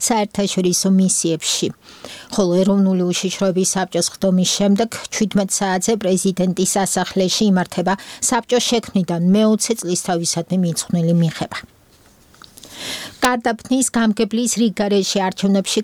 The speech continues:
ქართული ოცნების კანდიდატმა გოჩა ჯამარაულმა გაიმარჯვა. ოფიციალური ინფორმაციით, ჯამარაულმა მიიღო არჩევნებში მონაწილეების ხმების სამოცდაათი მთელი თხუთმეტი მიასადი პროცენტი, ხოლო ნაციონალური მოძრაობის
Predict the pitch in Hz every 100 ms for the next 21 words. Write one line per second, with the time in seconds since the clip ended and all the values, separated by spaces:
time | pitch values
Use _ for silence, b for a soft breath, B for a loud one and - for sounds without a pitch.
0 | - 226 - 226 214 196 196 185 180 -
1 | 185 175 180 170 185 180 196 190 - 196
2 | 208 208 202 185 170 170 165 175 165 156
3 | 147 - 135 B B - 214 202 - 196
4 | 180 175 175 180 196 190 196 190 220 214
5 | 196 196 190 185 180 185 185 185 185 208
6 | 190 - 190 185 175 202 196 190 185 180
7 | 185 180 208 - 202 185 202 202 208 202
8 | - 190 180 - 190 180 190 190 190 -
9 | - - 214 - 214 208 202 190 175 180
10 | 175 185 170 - - 156 B B B 208
11 | 180 190 196 - 196 185 185 185 190 185
12 | 190 185